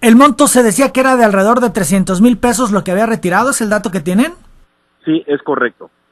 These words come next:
Speaker 2: es correcto. Es un portafolio, curiosamente, eh, bueno, y la víctima le dijo al elemento de la fiscalía, entre el coraje y, y el te-, y el miedo, de que no tenía la menor duda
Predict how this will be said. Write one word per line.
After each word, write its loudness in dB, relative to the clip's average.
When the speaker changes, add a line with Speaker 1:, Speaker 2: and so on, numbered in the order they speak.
Speaker 2:
es -10
correcto. -8
Es -16
un -10
portafolio, -6
curiosamente, -4
eh, -6
bueno, -4
y -4
la 0
víctima -4
le -8
dijo -2
al 2
elemento -8
de -2
la -2
fiscalía, -8
entre -4
el -8
coraje -2
y, -18
y -10
el -10
te-, -14
y -12
el -8
miedo, -6
de -6
que -4
no -2
tenía -2
la -2
menor -2
duda -2